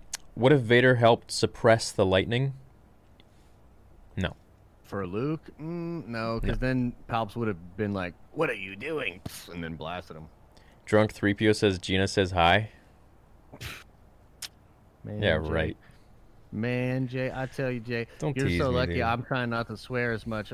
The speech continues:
Speaker 2: on my friend's channel over here, you know? 'Cause Jay, mm.
Speaker 1: Well, we'll see him Wednesday.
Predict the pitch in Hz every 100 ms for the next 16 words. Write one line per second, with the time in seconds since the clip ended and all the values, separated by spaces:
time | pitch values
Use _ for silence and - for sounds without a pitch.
0 | - 117 107 104 101 98 - - - 110
1 | 104 - 117 107 - - 113 107 95 90
2 | 82 90 90 90 98 107 - - 101 90
3 | 104 104 110 120 120 123 127 131 131 104
4 | 107 120 - 120 104 90 87 - -